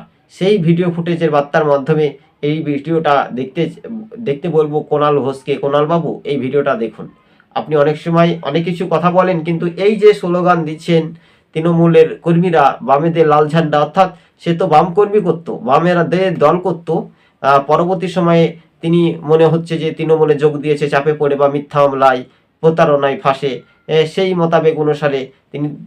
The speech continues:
তিনি বামেদের যে স্লোগান দিলেন সেটা তার স্বাগত পরি-, স্বাগত জানাই।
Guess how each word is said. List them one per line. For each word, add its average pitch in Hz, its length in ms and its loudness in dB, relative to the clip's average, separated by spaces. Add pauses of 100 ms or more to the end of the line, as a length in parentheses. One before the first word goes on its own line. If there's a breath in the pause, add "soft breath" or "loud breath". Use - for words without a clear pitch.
(140)
তিনি 170 240 -2
বামেদের 160 520 0
যে 151 220 -4
স্লোগান 156 460 0
দিলেন 165 280 -4
সেটা 143 380 0 (120)
তার 143 260 2
স্বাগত 135 420 -4 (180)
পরি-, 123 440 -8
স্বাগত 156 420 -6
জানাই। 156 420 0